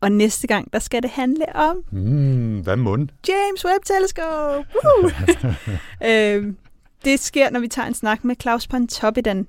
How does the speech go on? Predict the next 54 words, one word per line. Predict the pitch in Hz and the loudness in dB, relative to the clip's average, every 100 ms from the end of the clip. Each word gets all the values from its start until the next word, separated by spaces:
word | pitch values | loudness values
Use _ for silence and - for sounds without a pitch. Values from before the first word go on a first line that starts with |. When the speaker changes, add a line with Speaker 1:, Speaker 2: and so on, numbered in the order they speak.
| - | -2
Speaker 1:
der | |
arbejder | - 160 180 226 202 214 | 0 0 2 2 0 -2
på | - 233 | -4 -4
Space | - - 214 226 | -4 -2 -2 -2
Telescope | - 208 220 - 208 - | -4 -4 -4 -4 -6 -4
Institute | 208 214 220 - 208 - | -2 -2 -4 -6 -8 -6
i | 202 | -10
Baltimore. | - - 185 190 196 175 175 | -8 -4 -2 -2 -4 -4 -4
Han | 202 | -2
sidder | - 269 | -2 -2
altså | - - 220 202 _ _ _ | -4 -2 -4 -4 _ _ _
og | - - | -6 -4
arbejder | 160 190 233 185 - 185 _ _ | -4 -4 -4 -4 -6 -8 _ _
i | 240 | -4
det | 247 254 | -2 -2
team, | - 196 196 - | -4 -2 -4 -4
der | 196 185 - - | -4 -2 -6 -4
er | 202 | -2
ansvarlige | 196 - 180 - 202 | -2 -4 -6 -6 -8
for | - 208 - | -6 -4 -2
James | 180 185 | -4 -6
Webb. | 156 - - - - - - | -10 -12 -18 -20 -20 -20 -20
Så | - - 208 | -6 0 0
hvis | 208 247 - | 0 -4 -4
I | |
har | 311 | -4
nogle | 339 349 | -6 -6
spørgsmål, | 349 - 254 269 - 254 | -10 -4 -4 -2 -4 -4
som | - 214 | 0 -2
I | |
gerne | 214 220 | 0 -2
vil | 240 | -2
have, | 214 233 | -2 -4
vi | |
skal | 262 - | -6 -6
stille | - - 254 294 - | -8 -4 -2 -2 -2
Claus | 185 - - | -4 -4 -8
næste | 185 - | -8 -6
gang, | 175 - - - _ | -8 -8 -14 -20 _
så | - 262 | -6 -2
send | - - | 0 -2
dem | - | -4
til | - 269 | -2 -2
os | - | -2
inden | 233 247 | -2 0
den | 254 | -2
sekstende | - 196 202 247 | -2 -4 -4 -4
februar, | 226 214 226 | -2 -2 -6
og | 220 | -8
så | - | -8
tager | 220 240 | -6 -4
vi | 220 | -4
dem | 208 | -4
med. | 180 | -4